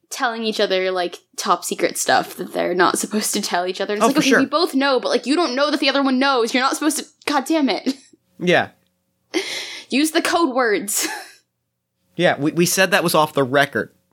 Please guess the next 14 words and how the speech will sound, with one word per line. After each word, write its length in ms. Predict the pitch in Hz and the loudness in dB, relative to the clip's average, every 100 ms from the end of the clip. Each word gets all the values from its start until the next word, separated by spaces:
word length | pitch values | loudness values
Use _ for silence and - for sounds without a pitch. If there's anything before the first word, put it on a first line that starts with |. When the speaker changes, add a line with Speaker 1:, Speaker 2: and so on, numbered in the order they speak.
| _ | _
Speaker 1:
<laughs> 300 | _ _ - | _ _ 2
Speaker 2:
It 920 | 254 - 208 _ _ _ _ _ - | 2 2 -6 _ _ _ _ _ -8
can't 200 | - 202 | 0 0
be 80 | 214 | 2
off 160 | 214 208 | 2 2
the 100 | 185 | 4
record 360 | 185 202 180 | 4 4 2
if 100 | 160 | 2
we're 80 | 170 | 0
just 240 | 165 180 175 | 2 2 2
having 320 | 160 165 160 | 0 2 0
a 60 | |
conversation. 840 | 143 139 135 127 127 117 - - 160 _ _ | 0 -2 -2 -4 -2 -2 0 0 0 _ _
Speaker 1:
<laughs> 200 | _ | _